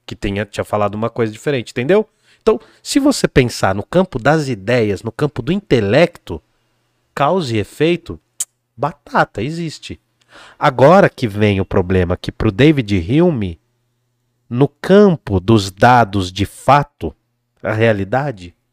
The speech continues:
não necessariamente existe causa e efeito. Pode ser que não exista.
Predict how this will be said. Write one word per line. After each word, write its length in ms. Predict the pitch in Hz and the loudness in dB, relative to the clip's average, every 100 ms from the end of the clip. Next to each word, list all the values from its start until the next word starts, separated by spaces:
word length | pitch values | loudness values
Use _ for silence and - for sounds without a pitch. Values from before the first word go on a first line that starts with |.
| _ _ _ _ _ _ - | _ _ _ _ _ _ -10
não 180 | 151 180 | -4 -4
necessariamente 840 | 180 - 151 156 151 143 139 156 | -4 -8 -6 -4 -4 -6 -8 -10
existe 300 | 127 131 - | -12 -14 -16
causa 340 | - 131 123 | -12 -10 -10
e 20 | 139 | -14
efeito. 480 | _ 113 104 _ _ _ _ _ _ _ _ _ | _ -16 -16 _ _ _ _ _ _ _ _ _
Pode 200 | 151 135 | -4 -4
ser 80 | 147 | -6
que 120 | - | -12
não 80 | 147 | -10
exista. 400 | 160 139 - _ | -10 -12 -18 _